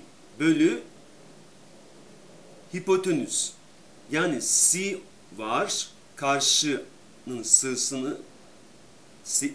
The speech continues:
şısını si olarak at-, anlayacağız. Nüsü de hipotenüsten anlayacağız. Öyleyse sinüs karşı bölü hipotenüsten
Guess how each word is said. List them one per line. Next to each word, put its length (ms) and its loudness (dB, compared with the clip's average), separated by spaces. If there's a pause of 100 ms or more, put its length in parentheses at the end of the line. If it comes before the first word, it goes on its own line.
(100)
şısını 500 0
si 320 2
olarak 380 -4 (220)
at-, 160 -10 (140)
anlayacağız. 720 -4 (580)
Nüsü 440 0
de 280 -2 (120)
hipotenüsten 680 -2
anlayacağız. 560 -8
Öyleyse 600 -4 (1000)
sinüs 560 -2 (180)
karşı 600 0 (180)
bölü 340 -2
hipotenüsten 760 -8